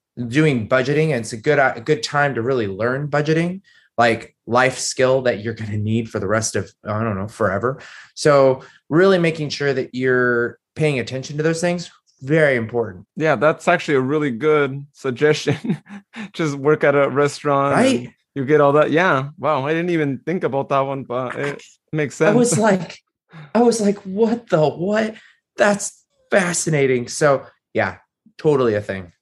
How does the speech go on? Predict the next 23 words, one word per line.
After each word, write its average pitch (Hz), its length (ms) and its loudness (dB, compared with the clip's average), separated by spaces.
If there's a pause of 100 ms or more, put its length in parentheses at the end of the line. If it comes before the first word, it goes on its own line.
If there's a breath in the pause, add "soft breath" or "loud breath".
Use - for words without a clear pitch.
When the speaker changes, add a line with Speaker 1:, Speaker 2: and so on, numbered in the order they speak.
(200)
Speaker 2:
I 151 100 2
would 202 160 2
even 175 240 2
say, 165 220 4
even 190 160 2
if 156 120 2
it's 156 180 -2
not, 165 120 2
like, 139 180 -2
a 139 80 -4
really 147 220 -4
fancy 139 400 -4
restaurant, 156 640 -4
right? 151 180 2
If 147 140 -4
it's, - 180 -4
like, 135 140 -4
a 131 80 -8
fast 135 300 0
food 147 200 -6
spot, 143 500 2
I've 135 160 0
heard 139 380 -2